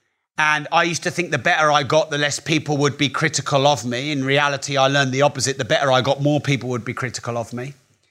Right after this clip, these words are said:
Uh, and, and I learned that that's a necessary function of life and evolution. And I can wish that I didn't have as many critics and trolls and haters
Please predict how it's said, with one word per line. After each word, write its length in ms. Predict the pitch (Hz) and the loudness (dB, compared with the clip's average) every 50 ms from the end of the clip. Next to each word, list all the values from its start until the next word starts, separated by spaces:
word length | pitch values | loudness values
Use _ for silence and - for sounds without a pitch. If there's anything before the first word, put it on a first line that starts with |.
| _ _ _ _ _ _ _ _ _ _ _ _ - | _ _ _ _ _ _ _ _ _ _ _ _ 0
Uh, 140 | 143 147 156 - | 2 2 2 2
and, 140 | 156 156 - | 0 0 2
and 140 | 156 151 156 | 2 4 4
I 60 | 151 | 4
learned 340 | 151 156 180 190 170 151 139 | 4 6 4 4 2 2 0
that 140 | 139 147 135 | -4 -4 0
that's 240 | 156 156 147 - 156 | 0 0 0 -2 -6
a 20 | |
necessary 720 | 151 151 160 160 147 - - 143 - - 160 147 143 143 127 | -6 -2 -2 -2 -2 -2 -4 -4 -2 0 2 2 2 0 -2
function 560 | - - 170 160 160 165 - - - 143 131 | -2 0 0 0 0 0 -4 -4 -2 -2 -2
of 100 | 123 120 | -2 0
life 380 | 139 151 156 147 147 135 - | 2 4 4 6 4 2 0
and 100 | 156 147 | -2 0
evolution. 800 | 147 143 113 139 147 151 160 151 131 - - 135 123 123 131 156 - - - - - - - | 0 0 0 2 2 4 4 4 4 4 2 0 -2 -6 -10 -12 -14 -18 -20 -20 -14 -6 0
And 140 | 156 156 165 | 0 2 4
I 140 | 170 170 | 4 2
can 240 | 170 - 156 147 139 | 2 0 -4 -4 0
wish 580 | 139 170 185 165 143 - - - - - - - - - - | 2 4 4 4 4 4 4 4 4 2 0 -4 -12 -6 2
that 80 | 160 160 | 4 4
I 80 | 156 | 4
didn't 240 | 143 - 175 165 160 | 4 4 0 0 2
have 160 | 143 147 139 | 0 0 0
as 100 | 143 131 | -2 -4
many 220 | 143 151 147 143 131 | -4 -4 -4 -4 -4
critics 480 | - - 160 147 - 165 165 - - | -2 -4 -4 -2 -4 -4 -4 -4 -4
and 80 | 139 120 | -4 -2
trolls 340 | - 147 151 147 143 113 120 | 2 2 4 4 2 0 -2
and 100 | 131 113 | -2 -2
haters 580 | 135 143 143 - - 151 151 151 143 - - | -2 -2 -2 -4 -4 -4 -4 -4 -4 -6 -8